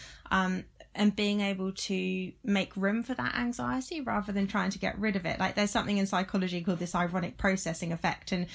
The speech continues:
as soon as we try and get rid of something, it's almost like our mind turns into this Google search engine. So if I tell myself to get rid of anxiety, don't have those thoughts, don't have those tricky feelings,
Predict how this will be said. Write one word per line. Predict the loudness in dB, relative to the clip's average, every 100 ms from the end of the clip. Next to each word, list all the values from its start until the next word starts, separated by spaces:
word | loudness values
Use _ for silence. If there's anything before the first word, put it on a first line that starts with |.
| -10 -2
as | 2
soon | 2
as | 2 0
we |
try | 2 2
and | 2
get | 0 0
rid | 0 2
of | 0
something, | 0 0 -2 -2 0
it's | 0
almost | 0 2 0
like | -2 0
our | 0
mind | 2 2 2 0
turns | 0 0
into | -2 -2
this | -2 0
Google | 2 0 0
search | 2 2 2 0
engine. | -2 -2 -2 0
So | 0
if | 2
I | 2
tell | 4 4
myself | 4 4 2 0 0
to | -2
get | 0 -2
rid | 0 0 0
of |
anxiety, | 0 -2 0 0 0 -2 -2
don't | 0 0 0
have | 0 0
those | 0 -2 -2
thoughts, | -2 -4 -2
don't | -2 -2
have | 0 -2 -2
those | -4
tricky | -6 -6 -4
feelings, | -4 -4 -2 0 -2